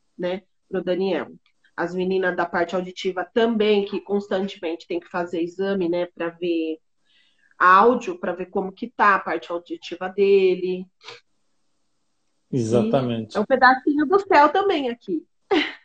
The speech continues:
Speaker 2: Eu imagino, eu imagino. É, nós temos, nós temos, é, que todos que perceberem exatamente isso.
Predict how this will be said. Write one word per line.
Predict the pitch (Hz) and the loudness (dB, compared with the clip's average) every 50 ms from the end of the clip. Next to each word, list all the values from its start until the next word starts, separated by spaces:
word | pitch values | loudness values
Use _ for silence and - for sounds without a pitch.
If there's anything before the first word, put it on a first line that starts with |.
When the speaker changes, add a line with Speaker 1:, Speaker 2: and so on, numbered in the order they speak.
| _ _ _ _ _ _ _ _ _ _ - | _ _ _ _ _ _ _ _ _ _ 4
Speaker 2:
Eu | 151 139 143 | 6 6 8
imagino, | 143 147 156 170 170 156 123 123 135 139 131 127 120 107 - _ | 8 6 4 2 2 2 2 2 2 2 0 0 -4 -6 -10 _
eu | - 139 143 151 | -2 0 2 2
imagino. | 160 175 170 139 120 131 123 113 113 107 - _ _ _ _ _ _ _ _ - | 2 2 0 0 0 -2 -4 -4 -6 -10 -12 _ _ _ _ _ _ _ _ 4
É, | 147 156 165 180 175 - | 6 6 8 6 4 2
nós | 180 151 156 170 190 196 180 - | -2 -4 -2 0 0 0 -2 -4
temos, | - 202 202 202 196 180 - - - - | -6 -6 -4 -4 -6 -6 -8 -10 -12 -8
nós | 170 165 165 147 - | -6 -4 -4 -4 -2
temos, | - 175 170 160 147 139 - - - | -4 -4 -2 -2 -6 -6 -8 -12 -8
é, | - 156 147 147 147 143 143 139 135 131 123 - _ _ _ _ _ | -4 -2 0 2 2 2 2 0 -2 -4 -6 -14 _ _ _ _ _
que | - 147 139 147 131 - - - _ _ _ _ _ 226 180 - _ _ _ | -8 -6 -6 -6 -6 -8 -16 -20 _ _ _ _ _ -20 -20 -20 _ _ _
todos | - 170 185 180 151 127 - | 2 4 4 4 2 0 -10
que | - - | -12 -16
perceberem | _ - 156 147 147 - 139 123 113 120 143 170 170 | _ -2 -2 -2 -2 -2 -2 -2 0 0 0 0 0
exatamente | 165 143 160 165 165 - 180 180 190 190 180 - 226 | 0 2 0 0 2 0 -4 -4 -4 -8 -6 -6 -4
isso. | 214 214 208 - - 135 - | -2 -2 -4 -4 -4 -6 -8